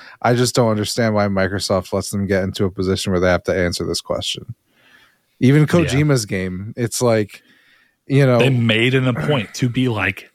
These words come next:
Speaker 2: Xbox. That's what I thought was really interesting.
Speaker 1: But they didn't.
Speaker 2: Well, it said Xbox at the end. And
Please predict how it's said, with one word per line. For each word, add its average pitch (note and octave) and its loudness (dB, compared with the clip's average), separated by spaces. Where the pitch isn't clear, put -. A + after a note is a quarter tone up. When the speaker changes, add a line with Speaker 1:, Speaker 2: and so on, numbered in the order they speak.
Speaker 2:
Xbox. - -6
That's - 2
what F3+ 4
I F#3 2
thought F#3 0
was D#3 -4
really D#3+ 2
interesting. - -4
Speaker 1:
But - 0
they D#3 4
didn't. - -4
Speaker 2:
Well, D#3+ 2
it D#3 -4
said C#3+ -2
Xbox C3 -6
at G#2 -12
the G2+ -8
end. G2 -10
And B2+ 0